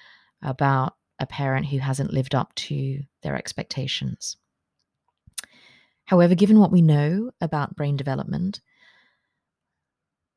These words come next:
and the fact that even teenagers are children, requires us to think about what information is in their best interests. So McBride is really helpful in her book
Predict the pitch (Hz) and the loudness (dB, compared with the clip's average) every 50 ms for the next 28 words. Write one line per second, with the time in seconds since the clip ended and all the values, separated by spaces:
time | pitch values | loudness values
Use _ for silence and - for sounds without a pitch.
0 | _ _ _ _ _ _ _ _ _ _ _ _ _ _ - 151 147 143 143 - | _ _ _ _ _ _ _ _ _ _ _ _ _ _ -4 -2 -2 -2 -2 -4
1 | - - 151 - - _ - - _ _ _ - 147 139 139 - - _ _ _ | -4 -4 -4 -4 -6 _ -18 -20 _ _ _ -2 0 0 0 -2 -8 _ _ _
2 | _ _ _ _ _ _ _ _ _ 160 160 151 156 147 147 - - - 147 143 | _ _ _ _ _ _ _ _ _ -2 -2 -2 0 -2 -4 -6 -6 -6 -4 -4
3 | 139 135 143 - 143 - 220 247 247 - - - _ _ _ - 147 139 - - | -4 -6 -6 -6 -6 -6 -6 -8 -8 -12 -14 -16 _ _ _ -6 -6 -6 -4 -6
4 | - - 135 131 - 143 170 208 233 240 - _ _ _ _ _ _ _ _ _ | -6 -6 -6 -6 -6 -4 -4 -4 -6 -8 -10 _ _ _ _ _ _ _ _ _
5 | _ _ _ - 160 - - - - 165 160 156 156 160 151 170 165 - - - | _ _ _ -6 -6 -6 -6 -10 -6 -4 -2 -2 -2 -4 -4 -6 -6 -8 -8 -8
6 | - - - 151 - - 151 147 - - 147 139 - - 151 147 160 160 156 - | -10 -8 -8 -8 -6 -4 -6 -6 -6 -4 -6 -6 -4 -4 -2 -2 -2 -2 -2 -2
7 | 165 151 147 147 143 - - 131 131 165 190 214 - _ _ _ _ _ _ 156 | -2 -2 -2 -4 -4 -6 -6 -6 -6 -6 -8 -8 -12 _ _ _ _ _ _ -4
8 | 147 143 147 135 139 143 139 - - 131 131 - - - 143 135 - - - - | -4 -2 -2 -2 0 -2 -2 -4 -4 -6 -6 -6 -8 -8 -8 -8 -8 -10 -14 -14
9 | - - - - - - - _ _ _ _ _ _ _ _ _ _ _ _ _ | -14 -14 -14 -14 -14 -16 -18 _ _ _ _ _ _ _ _ _ _ _ _ _
10 | _ _ _ _ _ _ _ _ _ _ _ _ - - 190 185 185 - - 208 | _ _ _ _ _ _ _ _ _ _ _ _ -4 -2 0 0 0 0 2 4
11 | 202 214 208 - - _ _ 180 170 165 160 151 139 135 139 143 139 - - - | 4 4 2 -2 -10 _ _ -4 -2 -2 -2 -4 -4 -4 -6 -6 -8 -8 -10 -10
12 | - 156 190 214 220 - 151 147 147 151 147 - - 135 185 - _ - | -8 -4 -4 -4 -4 -4 -6 -4 -4 -6 -8 -8 -8 -8 -8 -10 _ -20